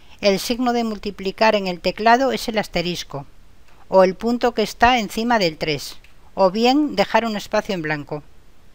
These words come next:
Pulsa intro. Se obtiene una matriz dos por dos. En el cuadro de la derecha escribe B por A.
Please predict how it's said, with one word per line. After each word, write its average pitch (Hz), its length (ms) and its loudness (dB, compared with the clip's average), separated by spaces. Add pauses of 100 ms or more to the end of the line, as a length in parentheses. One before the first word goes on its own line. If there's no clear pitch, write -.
(200)
Pulsa 247 520 0 (100)
intro. 156 500 -4 (480)
Se - 240 -2
obtiene 214 480 -2
una 240 220 0
matriz 240 580 -2 (160)
dos 202 300 -2
por 175 180 -2
dos. 139 380 -8 (440)
En 202 120 -4
el 196 160 0
cuadro 254 320 6
de 240 80 2
la 226 100 4
derecha 240 640 0
escribe 160 760 -6 (280)
B 226 480 2 (220)
por 180 180 0
A. 165 180 2